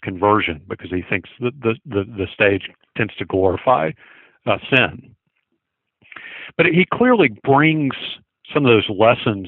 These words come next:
from the theater over into his preaching. Uh, if nothing else,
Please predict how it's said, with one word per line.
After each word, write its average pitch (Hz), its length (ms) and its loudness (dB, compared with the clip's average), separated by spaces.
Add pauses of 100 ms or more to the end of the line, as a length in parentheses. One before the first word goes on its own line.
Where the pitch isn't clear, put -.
from 101 120 -8
the 90 120 -4
theater 104 440 4
over 107 320 6
into 90 220 -4
his 87 200 -2
preaching. 127 440 0 (500)
Uh, 131 140 4
if 131 180 2
nothing 139 320 0
else, 110 300 4